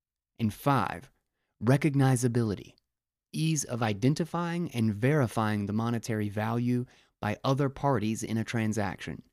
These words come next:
Universally identifiable and verifiable. Whatever good is most impervious to the depredations of time,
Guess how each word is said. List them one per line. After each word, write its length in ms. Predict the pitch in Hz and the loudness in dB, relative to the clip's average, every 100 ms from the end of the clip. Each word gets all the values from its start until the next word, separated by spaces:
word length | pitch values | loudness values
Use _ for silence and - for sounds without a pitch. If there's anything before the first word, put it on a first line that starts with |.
| _ _ _ _ 110 | _ _ _ _ 4
Universally 840 | 127 151 135 143 135 139 135 135 104 | 6 6 4 0 0 -2 -2 -4 -6
identifiable 1000 | 104 117 143 156 143 127 107 110 110 - _ 120 | -2 0 0 -2 -2 -2 -2 -4 -6 -10 _ -2
and 160 | 110 | -2
verifiable. 960 | 101 113 110 - - 65 65 73 62 - _ _ _ _ _ _ _ _ _ _ _ _ _ _ _ _ | 0 2 2 2 -4 -6 -6 -10 -14 -16 _ _ _ _ _ _ _ _ _ _ _ _ _ _ _ _
Whatever 400 | 123 139 190 226 | 2 4 4 2
good 360 | 151 139 127 113 | 2 4 4 4
is 180 | 110 | 2
most 480 | 107 113 131 131 - - | 4 4 4 0 -4 0
impervious 840 | 117 104 - 165 131 110 87 - | 0 0 -2 -2 -2 -2 -4 -6
to 120 | - | -2
the 60 | 107 | -2
depredations 720 | 104 110 110 110 117 - 95 | 0 0 2 2 2 0 -2
of 120 | 87 - | -4 -10
time, 520 | - 139 87 - | -4 -2 -2 -6